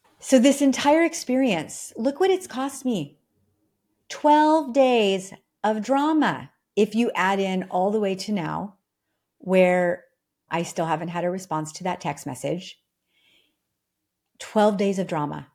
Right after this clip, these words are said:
Twelve days of drama. Now I got a podcast episode, so that's kinda good, <laughs> right? And it's not just a gratuitous podcast episode. It's a substantial podcast episode.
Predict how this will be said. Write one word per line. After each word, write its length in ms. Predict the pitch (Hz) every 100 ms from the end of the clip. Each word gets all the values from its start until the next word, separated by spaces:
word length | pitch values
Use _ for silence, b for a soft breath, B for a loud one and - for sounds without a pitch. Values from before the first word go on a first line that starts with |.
| _ _ _ _ -
Twelve 520 | - 247 240 247 233 - -
days 360 | 214 202 196 -
of 200 | 202 190
drama. 580 | 226 220 254 220 135 135 _ _ _ _ -
Now 100 | 180
I 60 |
got 160 | 170 160
a 60 |
podcast 520 | 151 185 339 - 294 165
episode, 500 | 143 151 165 165 185
so 120 | 190
that's 260 | 190 -
kinda 220 | - 262 202
good, 460 | 170 165 190 190 -
<laughs> 60 | -
right? 340 | 220 214 - B B B B
And 120 | 240 247
it's 240 | 247 -
not 240 | 233 220
just 320 | 190 196 190 - 175
a 400 | 185 185 175 175 _ _ _
gratuitous 840 | - 190 185 247 294 359 214 156 -
podcast 760 | 165 143 143 156 143 143 - -
episode. 600 | 156 156 147 139 127 - _ _ _ _ -
It's 260 | 220 220 -
a 120 | 185
substantial 1120 | 175 170 156 - - 202 269 254 180 - - _ _ _
podcast 460 | - 160 160 143 -
episode. 520 | 147 - 127 123 85